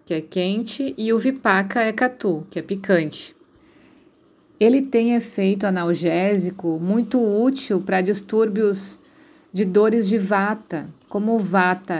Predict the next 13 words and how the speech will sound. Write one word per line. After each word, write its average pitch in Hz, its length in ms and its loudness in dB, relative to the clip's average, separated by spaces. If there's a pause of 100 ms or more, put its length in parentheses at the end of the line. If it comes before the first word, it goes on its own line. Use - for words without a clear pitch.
é 175 240 -2
o 180 120 -2
dosha 180 400 -2
mais 175 360 0
sensível, 190 840 -2
né? 196 220 -2 (760)
A 165 80 -4
gente 190 300 0
diz 202 340 0
que 196 640 0 (400)
é 190 140 0
o 185 40 0
mais, 208 640 0